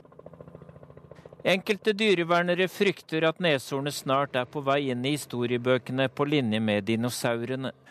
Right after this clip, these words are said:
På nitten syttitallet var det sekstifem tusen av arten i Afrika. I dag er det om lag tjuefem tusen igjen på verdensbasis,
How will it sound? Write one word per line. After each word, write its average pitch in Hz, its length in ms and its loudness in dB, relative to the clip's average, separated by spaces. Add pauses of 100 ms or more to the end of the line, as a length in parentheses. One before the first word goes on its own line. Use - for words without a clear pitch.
(120)
På 113 160 -4
nitten 120 320 -4
syttitallet 127 680 -2
var 110 160 0
det 101 80 -12
sekstifem 131 720 -4 (100)
tusen 127 480 -6
av 135 120 -2
arten 131 360 -2
i 143 60 2
Afrika. 139 600 -4 (360)
I 147 160 -2
dag 131 280 2
er 135 120 0
det 147 80 -4
om 151 140 -6
lag 131 180 -2
tjuefem 135 540 -4
tusen 127 500 -6
igjen 143 400 0
på 139 160 -8
verdensbasis, 117 920 -4